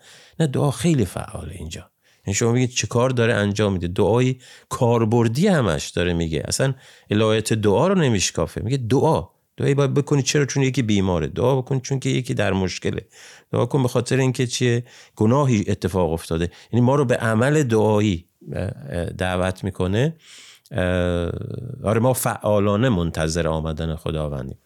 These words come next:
که بعد افشین هم گفت این آینده باید در زندگی امروز ما چیه؟ اه،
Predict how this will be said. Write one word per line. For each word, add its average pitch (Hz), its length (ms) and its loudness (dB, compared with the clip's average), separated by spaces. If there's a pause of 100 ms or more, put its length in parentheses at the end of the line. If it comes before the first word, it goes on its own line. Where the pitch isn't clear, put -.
(140)
که 90 100 -6
بعد 87 180 -6
افشین 82 380 -4
هم 90 100 -4
گفت 110 200 -4 (320)
این 95 120 -2
آینده 92 520 2
باید 104 240 0
در 92 160 0
زندگی 95 540 -4
امروز 95 360 -4
ما 95 220 -2
چیه؟ 95 380 -4 (500)
اه، 82 260 -2